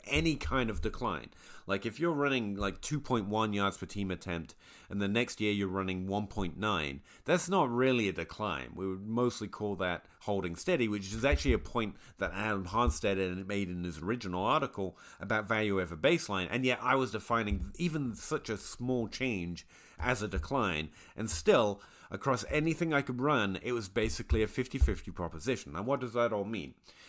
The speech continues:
Essentially, if you're looking at Alvin Kamara's stats this year and thinking, "He looks like he's not doing as good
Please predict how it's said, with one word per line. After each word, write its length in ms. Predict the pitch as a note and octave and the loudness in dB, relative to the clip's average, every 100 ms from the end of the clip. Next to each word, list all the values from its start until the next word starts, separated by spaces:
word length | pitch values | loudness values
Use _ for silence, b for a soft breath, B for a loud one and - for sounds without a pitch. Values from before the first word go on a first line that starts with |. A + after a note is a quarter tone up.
| B | B
Essentially, 640 | A#2+ - B2 A#3+ A#2 G2+ A#2+ B B | 0 4 4 4 -2 -2 -2 B B
if 140 | C3+ E3+ | 0 2
you're 100 | F3 | 2
looking 260 | F3+ G#3+ | 2 2
at 100 | F3 | 4
Alvin 280 | D3 D3 C#3+ | 4 4 2
Kamara's 420 | A#2+ B2 B2 A2 | 0 2 2 2
stats 300 | B2 A2+ - | 0 0 0
this 240 | F#2+ E2+ E2+ | -6 -4 -2
year 100 | E2 | -4
and 100 | D#2 | -4
thinking, 300 | E2+ E2+ D#2 | -6 -6 -8
"He 380 | F2 D3 F3 | -6 -2 0
looks 340 | E3 B2+ - - | 2 0 0 -2
like 160 | G#2 | -4
he's 240 | G#2+ G#2+ G#2 | -4 -6 -2
not 260 | A2 A#2+ | -2 -2
doing 300 | A2+ A#2 G2+ - | 0 0 -2 -2
as 240 | G2 A#2+ G2 | -2 -2 2
good 400 | G#3 F3 A#2+ | 6 6 4